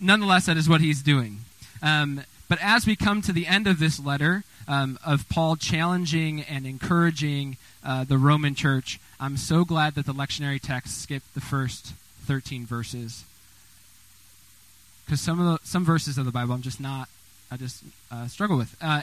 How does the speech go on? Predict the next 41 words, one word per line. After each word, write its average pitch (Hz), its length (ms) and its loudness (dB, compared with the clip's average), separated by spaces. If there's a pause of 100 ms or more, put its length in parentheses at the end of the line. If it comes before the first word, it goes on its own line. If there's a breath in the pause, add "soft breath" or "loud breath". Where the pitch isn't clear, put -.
and 160 260 0
I 202 220 6
will 202 140 6
leave 156 260 2
that 170 260 4
one 143 160 2
to 143 100 -6
Scott 143 360 -4
for 135 160 0
another 147 300 0
day, 127 340 -4
and 120 340 -10
maybe 131 480 -4 (140)
you 139 200 0
will 131 280 2
or 123 120 0
will 123 180 -2
not 120 200 -10
preach 135 220 -8
on 120 100 -8
that 113 140 -10
text. - 320 -14 (100)
But 143 100 -4
I'm 139 120 0
glad 131 240 0
I 139 100 -6
don't 127 120 -4
have 110 240 -8
to 113 240 -8
today. 120 240 -10 (540 loud breath)
Um, 147 280 -2 (580 soft breath)
but 170 180 2
in 240 180 2
that 233 260 0
piece, 202 340 2
Paul 208 380 4
moves 190 340 6
from 156 400 2
his 151 340 0
obligation, 160 800 2
uh, 151 220 -8